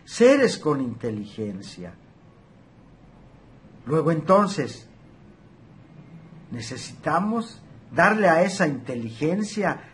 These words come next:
a esa intelectualidad, ese sentido para el que fueron creadas. Y antes, antes de expresar nuestros sentimientos, de expresar nuestras razones,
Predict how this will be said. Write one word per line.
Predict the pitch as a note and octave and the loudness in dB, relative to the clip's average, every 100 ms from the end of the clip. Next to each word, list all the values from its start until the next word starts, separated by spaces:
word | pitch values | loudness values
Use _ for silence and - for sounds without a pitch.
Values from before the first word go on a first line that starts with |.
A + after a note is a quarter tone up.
| - | -6
a | B2+ | 0
esa | E3+ F#3 G3 D#3 - | 0 2 0 -2 -4
intelectualidad, | F3+ D#3+ D3+ D#3+ D3 C#3+ - - A3+ C4+ C#4+ G3+ C#3+ D3+ F3+ - - - - - - | -6 -4 -4 -2 -2 -2 -8 -2 4 4 4 0 2 2 2 -4 -18 -20 -20 -20 -8
ese | C#4 D4 - A#3 | -4 -4 0 0
sentido | F3 - D#3 D3 - A#3 B3 A3 - | 0 -2 -2 -4 -4 -4 0 0 2
para | D#3+ D3 C#3 | 2 2 0
el | A#2 | -2
que | - B2 | -10 -14
fueron | - D3 E3+ E3 B2 | -4 0 0 -2 -6
creadas. | - B2 C#3 F3+ F#3 F3+ D#3 - - - - - - - - - - - - | -10 -6 -2 -2 -2 -4 -6 -12 -20 -20 -20 -20 -20 -20 -20 -20 -20 -20 -12
Y | C#3+ F#3 | 0 4
antes, | B3 A#3+ F3+ D3+ - | 4 4 -2 -4 -4
antes | G3 A#3 C4+ D4 G3+ | 0 0 2 -2 2
de | A3 | 2
expresar | D#3 - - D3 - F#3 G3+ E3+ | 2 -2 -2 -2 2 2 2 0
nuestros | D3 - C3+ - | -6 -6 -12 -6
sentimientos, | E3+ G3+ G#3+ F3 D3 D#3+ F3+ F3+ D#3+ B2+ - - - - - | -2 -2 -2 -4 -4 -2 -2 -2 -4 -6 -8 -20 -20 -20 -20
de | - D3+ F3 | 0 6 6
expresar | A3+ - G3+ D#3 E3 F3 G3 | 6 2 0 0 4 4 4
nuestras | F3 D3 - E3 F3+ | 0 -2 2 2 2
razones, | D3+ A#2+ D3+ E3+ F#3 D#3+ - | 0 -2 -2 0 0 -4 -6